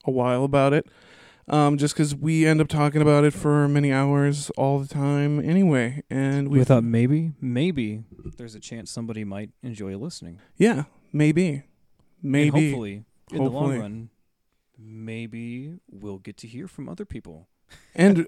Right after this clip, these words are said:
Speaker 1: just ultimately, our friends are probably tired of hearing it, so maybe some other people
Speaker 2: Yeah,
Speaker 1: can
Speaker 2: so it's
Speaker 1: hear
Speaker 2: a
Speaker 1: it.
Speaker 2: good creative outlet to spare them.
Speaker 1: Yeah. Yeah.
Speaker 2: Yeah.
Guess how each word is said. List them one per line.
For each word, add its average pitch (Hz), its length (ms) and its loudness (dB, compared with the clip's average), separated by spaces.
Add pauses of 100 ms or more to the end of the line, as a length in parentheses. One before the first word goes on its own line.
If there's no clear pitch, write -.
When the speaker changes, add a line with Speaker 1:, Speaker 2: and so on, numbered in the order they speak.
Speaker 1:
just 165 220 2
ultimately, 151 540 4
our 135 180 2
friends 131 360 -2
are 120 60 -2 (220)
probably 120 320 0
tired 110 300 -4
of 113 100 -10
hearing 110 220 -8
it, 117 140 -10
so 123 200 -6
maybe 120 320 -2
some 123 200 -8
other 113 140 -4
people 156 120 -4
Speaker 2:
Yeah, 117 140 -6
Speaker 1:
can - 20 -12
Speaker 2:
so - 140 -4
it's 113 100 -2
Speaker 1:
hear 110 100 -4
Speaker 2:
a - 20 -6
Speaker 1:
it. 135 60 -6
Speaker 2:
good 117 60 -14
creative 117 340 -8
outlet 104 320 -12
to 98 160 -16 (200)
spare - 300 -16
them. 85 180 -18 (120)
Speaker 1:
Yeah. 185 240 0 (680)
Yeah. 175 120 -4
Speaker 2:
Yeah. 190 100 0